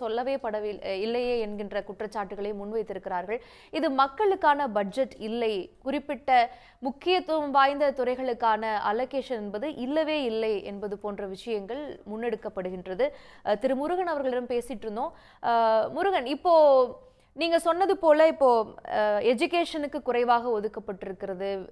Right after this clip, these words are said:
அஹ், விவசாய, அஹ், பலன்கள், அஹ், அதிகமாக கொடுக்கும் வகையில எந்த அறிவிப்புகளும் இல்ல என்பது போன்ற விஷயங்களை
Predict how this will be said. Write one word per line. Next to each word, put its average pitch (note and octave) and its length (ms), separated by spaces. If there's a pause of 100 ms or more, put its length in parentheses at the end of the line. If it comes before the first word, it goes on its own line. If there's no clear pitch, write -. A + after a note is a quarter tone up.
(100)
அஹ், F#3+ 200
விவசாய, D#4 520 (340)
அஹ், G#3+ 280 (460)
பலன்கள், B3 500 (340)
அஹ், F#3+ 340 (120)
அதிகமாக A#3 560
கொடுக்கும் A3+ 420
வகையில A3 480
எந்த G#3 220
அறிவிப்புகளும் A3+ 640 (220)
இல்ல B3+ 180 (640)
என்பது B3+ 300
போன்ற A#3 280
விஷயங்களை B3+ 340